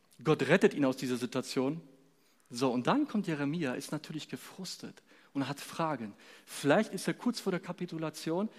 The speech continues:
weil das ist eine harte Botschaft, aber wenn du Morddrohungen bekommst, das macht mit dir was. Da, da, da spielen einige Gedanken dann verrückt, ja, die man auch teilweise nachvollziehen kann. Okay, höre ich jetzt auf?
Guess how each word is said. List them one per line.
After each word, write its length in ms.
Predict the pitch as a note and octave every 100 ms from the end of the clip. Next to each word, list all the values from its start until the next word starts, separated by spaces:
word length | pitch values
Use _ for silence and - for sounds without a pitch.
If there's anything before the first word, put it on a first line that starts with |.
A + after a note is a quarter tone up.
| - - _
weil 260 | C#3+ D#3 D3 - - - _ -
das 240 | D3 D3
ist 120 | D#3+
eine 140 | D3+ D3
harte 180 | G3
Botschaft, 440 | D#3+ G#3 A3+ D3 -
aber 280 | C#3+ D3+ D3
wenn 120 | D#3
du 80 | E3
Morddrohungen 560 | D3 C4 A#3+ E3 D3+
bekommst, 480 | C3+ B2+ C#3 E3 - - -
das 160 | F#3+ G#3
macht 220 | A#3 -
mit 200 | D3 -
dir 100 | A#2
was. 280 | A2 - - _ _ _ -
Da, 180 | F3+ F3+ - F3+ F3+ F3 - - E3+
da, 300 | G3 F#3+ G3 F3+ F3+ F3+
da 300 | - G3 G3
spielen 260 | F3+ - A3+
einige 260 | G3 G3+ G3
Gedanken 360 | F#3 G3+ G3
dann 120 | F#3
verrückt, 500 | F3 F3 G3 G3+ - - - _ -
ja, 180 | C3 D#3+
die 120 | E3
man 140 | F3
auch 120 | F3 -
teilweise 340 | G3 F#3+ F#3
nachvollziehen 540 | G3 G3 D#3+ - C3
kann. 140 | B2+ A#2+
Okay, 340 | C#3+ G3+ C#3+ - - -
höre 140 | G#3
ich 100 | A#3
jetzt 180 | G#3+ -
auf? 380 | F3 C4+ -